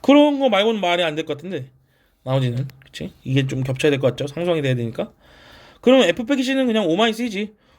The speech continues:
오 마이너스 C의 한 부정적분, 오 마이너스 C의 X 더하기 뭐시기, 뭐시기, 뭐 어떤 D가 나올 거 아니야? 그럼 이건 그냥 열심히 계산해보면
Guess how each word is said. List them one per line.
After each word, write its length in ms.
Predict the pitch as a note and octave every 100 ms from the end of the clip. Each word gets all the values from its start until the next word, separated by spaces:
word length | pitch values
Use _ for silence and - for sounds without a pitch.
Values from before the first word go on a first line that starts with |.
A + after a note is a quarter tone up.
| _
오 180 | B2 D#3
마이너스 460 | B3 C4 C4 B3 B3
C의 220 | A#3+ B3
한 180 | A#3+ A#3+
부정적분, 500 | F3 F#3+ F#3 F3+ F#3
오 200 | C#3 E3+
마이너스 420 | G3 G3 F#3+ F#3+
C의 540 | F3+ - A3 A3 A3 A3 _ _ - _ -
X 340 | D3 - A3
더하기 380 | G3+ G3 G3 D3+
뭐시기, 400 | A#2 C#3 D3+ G3
뭐시기, 300 | D3+ D#3+ E3+
뭐 140 | C3 C#3+
어떤 260 | D3+ B2+
D가 240 | - E3+ F3
나올 200 | B2+ D3
거 80 | C#3+
아니야? 300 | C#3 C3 - _ _ _ _ _ _
그럼 180 | - C#4
이건 240 | A3+ A#3+ G#3+
그냥 340 | G#3 G3 C3+ C3 - -
열심히 600 | E3 F#3 F#3 D3 A#2+ A#2 - _ - _ - _
계산해보면 800 | D#3 D#3+ E3 D#3 C#3+ B2+ G#2+